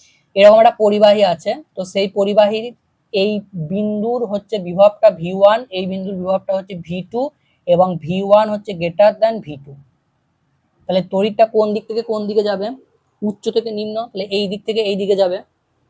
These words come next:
তাহলে এই তড়িৎ প্রবাহ মাত্রাটাকে যদি আমরা আই বলি, তাহলে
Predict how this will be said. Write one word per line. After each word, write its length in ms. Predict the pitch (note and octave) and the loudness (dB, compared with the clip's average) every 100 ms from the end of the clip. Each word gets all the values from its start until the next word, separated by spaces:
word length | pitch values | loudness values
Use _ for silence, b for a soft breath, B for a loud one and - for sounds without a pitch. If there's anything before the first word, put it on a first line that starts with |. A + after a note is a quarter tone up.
| _ _ _ _ _ - _ - | _ _ _ _ _ -20 _ -6
তাহলে 160 | F3 | -4
এই 200 | G3 G3+ G3+ | 2 2 4
তড়িৎ 200 | G#3 G#3+ | 0 4
প্রবাহ 200 | G#3+ G#3+ | 6 6
মাত্রাটাকে 520 | G#3+ G#3+ A3 G#3+ G#3+ G#3 | 4 0 0 2 0 -2
যদি 100 | G#3+ | 0
আমরা 160 | A3 | 0
আই 320 | G3+ F#3 G3 | 4 6 6
বলি, 260 | F3+ D#3+ F#3+ | 4 0 -4
তাহলে 300 | C4 _ F3+ | -8 _ -4